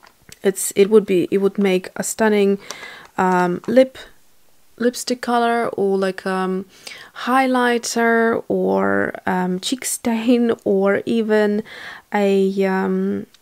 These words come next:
eyeshadow. It's just beautiful. Um, then we have bronze, yellow gold, light gold,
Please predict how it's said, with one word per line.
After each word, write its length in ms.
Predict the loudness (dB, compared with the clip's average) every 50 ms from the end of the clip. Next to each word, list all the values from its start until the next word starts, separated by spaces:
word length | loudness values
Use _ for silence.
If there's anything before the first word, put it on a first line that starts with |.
| _ _ -20 -20 -8 _
eyeshadow. 760 | 0 2 2 2 2 0 0 0 0 0 0 0 0 0 -2 -4 -6 -4 -4
It's 160 | -2 -2 -2
just 360 | 0 -2 -2 -2 -4 -8 _
beautiful. 960 | -10 -8 -6 -4 0 0 0 0 -2 -4 -8 -4 -2 -2 -2 -2 -4 -6 -10 -16 -18 -18 -18 -16 -16 -16 -16 -6 -2
Um, 280 | 2 2 4 4 4
then 160 | 2 2 4
we 100 | 4 4
have 280 | 4 2 2 0 -2 -4 -6
bronze, 880 | -2 0 2 2 2 4 2 2 2 2 0 0 0 -2 -4 -8 -10 -12 -14 -18 -18 -18 -20 -20 -12 -8
yellow 440 | -2 2 4 6 6 8 6 4 4
gold, 640 | 4 4 6 6 8 8 8 6 4 2 -2 -8 -12 -12 _ -12 -4 0
light 440 | 2 4 4 4 4 2 0 0
gold, 360 | 2 4 6 6 6 6 4